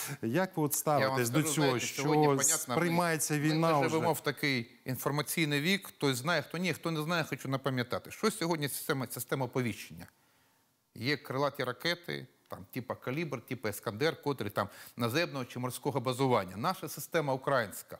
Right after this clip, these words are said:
Speaker 2: коли вони вилітають, ну, щоб ви розуміли, вони летять майже всі там на Дніпр, ну, з моря ми розуміємо, чи з Азовського, чи з Чорного, летять там на Дніпро, на Київ і так далі, і так далі. Там, ви знаєте, Вінниця була, і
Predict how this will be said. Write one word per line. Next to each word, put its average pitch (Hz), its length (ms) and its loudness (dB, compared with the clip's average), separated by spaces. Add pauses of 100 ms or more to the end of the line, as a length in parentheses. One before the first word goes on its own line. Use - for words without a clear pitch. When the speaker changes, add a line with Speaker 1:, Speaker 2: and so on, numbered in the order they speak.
Speaker 2:
коли 156 220 0
вони 160 140 0
вилітають, 185 540 0 (280)
ну, 147 60 -6
щоб 143 140 -4
ви 139 80 2
розуміли, 131 480 0 (440)
вони 185 240 2
летять 208 380 0
майже 160 220 -4
всі 190 380 -4 (600)
там 110 140 -4
на 165 100 2
Дніпр, 123 640 -2
ну, 123 180 0
з - 80 -10
моря 127 300 4
ми 107 140 -2
розуміємо, 107 520 -2
чи - 140 -8
з 95 60 -6
Азовського, 123 480 0
чи - 160 -8
з - 20 -10
Чорного, 151 420 0 (260)
летять 117 400 -2
там 104 120 -8
на 175 100 -4
Дніпро, 123 600 -2
на 143 120 -2
Київ 127 600 -2
і 127 40 -12
так 131 220 -4
далі, 151 220 0
і 147 40 -2
так 175 200 -6
далі. 226 260 -2 (180)
Там, 110 180 -4
ви 113 60 -4
знаєте, 117 320 0
Вінниця 170 540 2
була, 147 460 2
і 120 300 -2